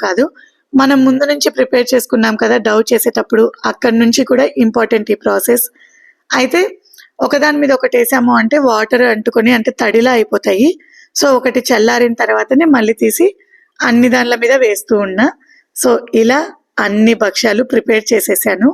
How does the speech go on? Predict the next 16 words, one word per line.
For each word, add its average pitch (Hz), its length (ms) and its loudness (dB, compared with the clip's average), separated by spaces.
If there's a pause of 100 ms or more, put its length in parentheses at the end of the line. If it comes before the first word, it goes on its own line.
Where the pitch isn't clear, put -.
(720)
ఇవి 311 200 2
అయిపోయిన 285 440 0
తర్వాత 240 400 0 (460)
ఇన్ని 247 220 4 (100)
చేశాను, 226 380 0 (200)
కాస్త 214 280 -2 (100)
వడియాలు 240 360 2
వేయించితే 254 320 0 (120)
బాగుంటది 214 460 0
కదా 196 200 -2
అనిపించేసింది. 208 640 -2 (640)
So 294 80 0 (100)
వడియాలు 240 360 0
అయితే 262 200 -2
వేయించేస్తా 196 480 -2 (120)
ఉన్నాను. 180 300 -2